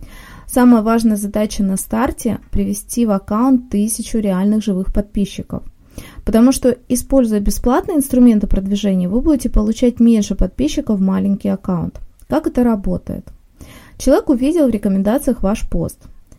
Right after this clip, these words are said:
перешёл в группу и видит два подписчика.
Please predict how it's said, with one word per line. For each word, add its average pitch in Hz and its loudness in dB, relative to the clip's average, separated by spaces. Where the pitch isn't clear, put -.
перешёл 233 2
в 262 0
группу 226 0
и 240 2
видит 240 0
два 220 2
подписчика. - -2